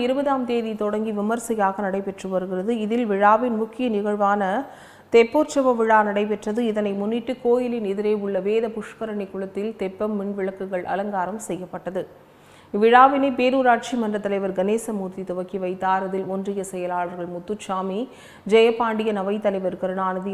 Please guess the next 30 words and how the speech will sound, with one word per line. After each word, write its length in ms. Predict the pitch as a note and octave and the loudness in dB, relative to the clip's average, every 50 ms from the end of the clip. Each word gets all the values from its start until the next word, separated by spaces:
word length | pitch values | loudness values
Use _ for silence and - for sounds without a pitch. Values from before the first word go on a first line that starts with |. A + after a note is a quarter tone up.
| F#3+ F3+ | -2 -2
அறங்காவலர் 540 | F#3 F#3+ F#3+ G#3 G3+ F#3+ F#3 F#3+ F#3 F#3 F#3 | -2 -2 0 2 2 2 4 2 0 -2 -2
குழு 160 | F3 E3+ E3+ E3+ F3+ | -4 -6 -4 -4 -4
தலைவர் 280 | F3 F3 E3+ E3+ E3+ - | -2 -2 -2 -2 -4 -4
கல்யாணசுந்தரம், 720 | F3 F3 F3 F3 F3+ F3+ F3+ E3+ - - F3+ F3 F3+ G3 A#3 B3 A#3+ | -4 -2 -2 -2 -2 -2 -4 -8 -8 -6 -4 -4 -2 -2 -2 -4 -2
துணைத் 240 | G#3+ G3+ G#3 A3 G#3+ | -2 -2 -2 -2 -2
தலைவர் 280 | G#3 G3 F#3+ F#3 F#3 F#3 F3+ | -2 -2 0 -2 -2 -2 -4
மணிமாறன், 500 | E3+ F3 F3+ F3+ F3+ F3 F3 F#3 G#3+ A#3+ A#3 - | -4 -4 -4 -2 -2 -2 -2 -2 -4 -6 -6 -6
செயல் 300 | - F#3 F#3 F#3+ F#3+ - E3+ | -4 -4 -2 -2 -4 -4 -4
அலுவலர் 360 | E3+ F3+ F#3 F3+ F3 E3+ F3 - - | -6 -4 -4 -4 -4 -6 -6 -6 -4
செல்வமணி, 500 | G3+ G3+ G#3+ A3 G#3 G3 G3 F#3+ F3 F3+ A3 - - - - - - - - - - - | -2 -2 -2 -2 -4 -4 -4 -4 -4 -4 -6 -6 -10 -14 -20 -20 -20 -20 -20 -20 -14 2
சொர்ணம் 400 | - B3+ A#3+ A#3+ C4 C4+ C4+ B3+ A#3+ | 4 6 6 6 6 4 2 2 2
அறிவழகன், 460 | A#3 A#3+ A#3 A#3 A3 A3 A3 A3+ A3 G#3 | 2 2 2 0 0 0 -2 -4 -4 -4
பூக்கடை 340 | A#3 B3 A#3+ A#3+ A3+ G#3+ G#3+ G#3+ - | -4 -4 -2 -2 -2 0 -2 -2 -2
செந்தில், 320 | G#3 G3+ G3+ G#3 G#3 G3+ G3+ | -4 -2 -2 -2 -2 0 0
பழந்தநல்லூர் 640 | G3+ G3 G3 A3 A3+ A3 G#3 G3+ F#3+ F#3+ F#3+ F#3+ F#3 F3+ F3 | 0 0 0 0 -4 -4 -4 -4 -4 -4 -4 -4 -2 0 2
பாஸ்கர், 440 | F3+ F#3+ G3+ G3+ - - G#3 G3+ G3+ - | 2 2 0 -2 -6 -8 -8 -6 -8 -8
கணக்காளர் 560 | F3+ F3+ F#3 F#3 - F#3 F3+ F3+ G3 A3+ - - - - - - - - - | -8 -8 -8 -4 -2 0 0 2 0 -2 -4 -6 -12 -18 -20 -20 -12 -6 -2
வெங்கடேசன் 560 | G#3 G#3+ A3+ A#3+ A#3+ A#3+ A#3 A#3+ A#3+ A3 G#3 G3 | 0 0 2 2 2 0 0 -2 -4 -4 -2 -4
உள்ளிட்ட 280 | G3 G3 G3 - F#3+ F#3+ G3 | -4 -6 -6 -6 -6 -6 -6
முக்கிய 240 | G3 - - A3+ A3 G#3 | -6 -6 -4 -4 -2 -2
நிர்வாகிகள், 520 | F#3+ F#3 F#3+ F#3+ F3+ F#3 - G3+ F#3+ F3+ F#3 - | -2 -2 -2 -2 -2 -2 -4 -6 -6 -6 -6 -6
பொதுமக்கள் 500 | E3+ F3 F3+ F3+ F3 E3+ - - C#4+ C#4 - | -8 -8 -8 -8 -10 -8 -6 -6 -6 -6 -6
கலந்து 280 | G#3 F3 E3+ E3+ E3 E3 - | -6 -8 -8 -8 -10 -10 -10
கொண்டனர். 360 | F#3 F3+ F3 D#3+ D#3+ - - - - - - _ - - - A3 C4 | -8 -8 -8 -8 -10 -12 -14 -18 -20 -20 -20 _ -18 -6 2 6 8
வேலூர் 340 | C#4 D#4 D4+ E4 E4 D4+ C4+ B3+ | 8 8 8 6 4 4 4 6
மாவட்ட 320 | B3+ B3+ B3+ A#3+ B3+ B3 G3 A3+ | 6 4 4 2 2 4 4 4
அரசு 260 | A#3+ A#3+ - - B3+ B3+ B3 | 2 0 -2 -4 -2 0 0
கல்லூரிகளில் 540 | A#3 A3+ A3+ A#3 A3+ A#3 A3 A3 A3 A3+ G#3+ G#3+ G#3 | 0 0 0 -2 -2 -2 0 2 2 2 2 0 0
முதலமைச்சர் 580 | G3+ A3 A3+ A3+ A3+ G#3+ G#3+ - A3 G#3 G#3 - | 0 0 0 -2 -2 -4 -4 -4 -4 -2 -2 -2
புதிய 220 | A3 G#3 A#3 A3+ | -2 -2 0 0